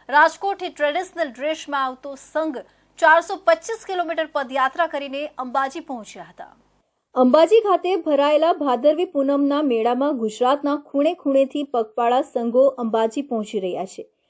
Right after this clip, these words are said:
ત્યારે મેળાના છઠ્ઠા દિવસે રાજકોટથી ચારસો પચીસ કિલોમીટર પગપાળા ચાલી મહિલા પુરુષો સાથે બાળકો પણ અંબાજી ખાતે પહોંચ્યા છે. જો કે પંદરસો થી બે હજાર સંઘમાં રાજકોટનો આ સંઘ પોતાની આગવી ઓળખ ઊભી કરી છે,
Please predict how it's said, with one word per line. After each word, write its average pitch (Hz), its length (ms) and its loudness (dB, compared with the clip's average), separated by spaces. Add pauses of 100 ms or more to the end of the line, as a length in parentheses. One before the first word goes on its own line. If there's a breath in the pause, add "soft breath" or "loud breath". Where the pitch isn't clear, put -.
(200)
ત્યારે 359 160 6
મેળાના 359 380 4
છઠ્ઠા 339 360 4
દિવસે 339 460 0
રાજકોટથી 330 640 0
ચારસો 262 380 2
પચીસ 269 460 -2
કિલોમીટર 277 520 4
પગપાળા 254 540 0
ચાલી 254 360 0
મહિલા 247 420 0
પુરુષો 254 440 -4
સાથે 254 320 0 (120)
બાળકો 254 440 2
પણ 262 300 -4
અંબાજી 233 440 0
ખાતે 240 320 -2
પહોંચ્યા 196 520 -6
છે. - 100 -12 (580)
જો 302 100 0
કે 392 140 4
પંદરસો 349 560 4
થી 349 180 0
બે 269 200 4
હજાર 277 320 2
સંઘમાં 277 500 -2
રાજકોટનો 254 680 -2
આ 240 140 0
સંઘ 277 340 2 (260)
પોતાની 370 460 2
આગવી 277 400 2
ઓળખ 277 320 4
ઊભી 226 220 -4
કરી 185 240 -6
છે, 220 160 -4